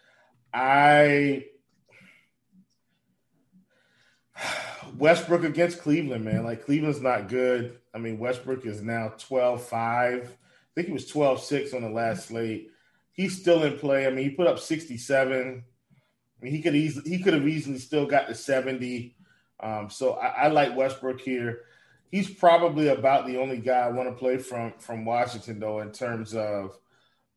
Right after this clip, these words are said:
uh, you know, kind of the single entry format.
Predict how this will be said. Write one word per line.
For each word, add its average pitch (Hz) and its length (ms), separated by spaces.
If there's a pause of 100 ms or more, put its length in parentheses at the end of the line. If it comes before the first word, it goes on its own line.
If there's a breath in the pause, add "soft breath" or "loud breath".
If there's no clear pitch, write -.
uh, 92 260
you 123 120
know, 107 300 (180)
kind 147 200
of 127 80
the 120 80
single 135 440
entry 135 320
format. 143 640